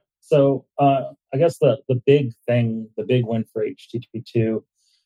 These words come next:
uh, was multiplexing. So with H T T P one, uh, you could effectively only request one resource,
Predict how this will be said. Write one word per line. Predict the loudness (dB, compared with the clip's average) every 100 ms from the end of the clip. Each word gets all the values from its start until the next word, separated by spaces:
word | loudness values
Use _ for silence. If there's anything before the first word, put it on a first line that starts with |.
| _
uh, | 0 0 0
was | 0 0 0 0 2
multiplexing. | 2 0 -8 -12 -14 _ _ _
So | _ -2
with | 0 0 0
H | -2 -4 _
T | -4
T |
P | 0 0
one, | 2 2 2 0 -2 _ _ _ _ _ _ -2
uh, | 2 2 0 -8 -12 _ _ _ _ _ _ _ _
you | 0 2
could | 2 0 0 _ _
effectively | -6 -2 -2 -2 -2 0 0
only | 2 2 2
request | -2 -2 -2 -2 -4
one | 0 2
resource, | 2 0 0 -2 -2 -4 -14 -20